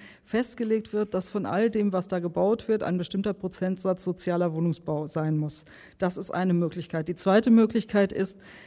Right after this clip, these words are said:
man kann auch Grundstücke aktiv bezuschussen als Stadt. Und ich glaube, darüber muss auch mal nachgedacht werden, dass nicht immer der Kämmerer den größtmöglichen Preis aufruft und darüber nachdenkt, wie er den noch verbliebenen, äh,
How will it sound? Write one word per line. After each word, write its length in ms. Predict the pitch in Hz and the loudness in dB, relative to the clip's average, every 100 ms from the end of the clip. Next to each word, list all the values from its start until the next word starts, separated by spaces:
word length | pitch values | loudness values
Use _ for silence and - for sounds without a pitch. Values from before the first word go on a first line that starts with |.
| - - | -14 0
man 200 | 190 202 | 2 2
kann 320 | 196 202 220 | 2 2 4
auch 240 | - 185 | 2 0
Grundstücke 640 | - 196 226 - 208 214 - | 2 4 4 2 2 2 2
aktiv 420 | 190 - 208 - | 0 -2 -6 -6
bezuschussen 600 | 185 - 226 - 175 170 | -8 -4 -6 -4 -4 0
als 200 | 151 160 | -2 -2
Stadt. 300 | - 175 175 | -2 -4 -4
Und 100 | - | -6
ich 100 | 190 | -4
glaube, 240 | 196 190 190 | -2 0 2
darüber 320 | 190 202 196 | 2 4 2
muss 160 | 185 | 2
auch 180 | - 202 | -2 -2
mal 120 | 202 | 0
nachgedacht 560 | 175 165 - 175 165 - | 2 0 -2 -2 -2 0
werden, 200 | 180 196 | 0 2
dass 200 | 185 185 | 0 0
nicht 140 | 202 | -4
immer 160 | 190 190 | -2 0
der 120 | 185 | 0
Kämmerer 460 | 185 208 220 185 185 | 0 2 2 2 2
den 180 | 185 185 | 2 2
größtmöglichen 800 | 190 196 - 196 185 170 185 | 0 -2 -2 -2 -2 -4 -8
Preis 340 | - 185 233 - | -2 0 0 2
aufruft 680 | 175 175 - 190 254 - - - - - - | 0 0 -2 -2 -2 -4 -18 -20 -20 -20 -12
und 400 | - 202 202 - | -2 0 0 2
darüber 320 | 196 202 196 | 4 4 4
nachdenkt, 640 | 185 185 208 - 202 208 - | 6 6 4 0 2 2 4
wie 120 | 202 | 4
er 80 | 190 | 6
den 320 | 196 190 180 185 | 4 4 4 2
noch 260 | 190 196 | 2 2
verbliebenen, 840 | - 196 170 202 226 214 208 208 185 - - - - - _ _ | 2 0 4 6 8 8 8 6 6 -4 -18 -18 -18 -18 _ _
äh, 260 | 190 190 | 0 2